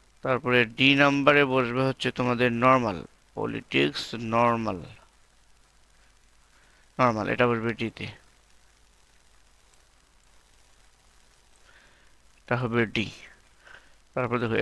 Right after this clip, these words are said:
admission of a college for university is, ই নাম্বারে হবে হাম্পার্ড, হাম্পার্ড,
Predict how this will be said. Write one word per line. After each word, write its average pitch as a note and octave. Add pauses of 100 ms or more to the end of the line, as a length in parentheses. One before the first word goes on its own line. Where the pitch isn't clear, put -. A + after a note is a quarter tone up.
admission B2+ (220)
of A#2 (220)
a - (140)
college B2
for A#2+ (200)
university A#2 (300)
is, C3 (1600)
ই - (120)
নাম্বারে C3+
হবে A#2+ (1700)
হাম্পার্ড, B2 (3000)
হাম্পার্ড, G#2